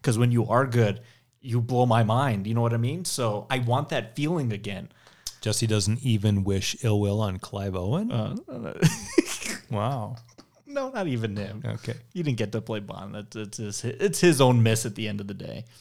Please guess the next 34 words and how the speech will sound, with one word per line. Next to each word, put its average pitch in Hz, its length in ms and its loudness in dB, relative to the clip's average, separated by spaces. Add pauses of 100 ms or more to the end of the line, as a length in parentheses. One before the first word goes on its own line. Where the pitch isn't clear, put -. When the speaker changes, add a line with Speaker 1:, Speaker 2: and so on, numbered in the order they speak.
(200)
Speaker 2:
Hey, 131 140 8
you 123 60 8
know 120 140 8
what? 117 360 4
Ju-, 135 220 4 (100)
comeuppance 107 520 4
is 101 120 -2
a 101 40 -4
bitch. 92 360 -4 (180)
Speaker 1:
Yeah, 113 220 4 (100)
it 117 180 4
ex-, 117 140 2
it 113 160 2
is. 117 220 4 (240)
So, 113 280 2 (800)
Speaker 2:
Yeah, 170 200 10
I 185 40 10
don't 175 120 10
Speaker 1:
uh, 175 40 8
Speaker 2:
know. 175 60 -4
Yeah, 170 160 6 (180)
exactly. 117 520 8
We 120 100 6
don't 147 140 10
wish 127 220 6
ill 123 100 8
will 120 160 10
on 117 160 10
anyone. 101 420 4
Well, 98 140 2
you 110 160 6
don't. 85 280 0
I 101 100 2
do. 92 220 -8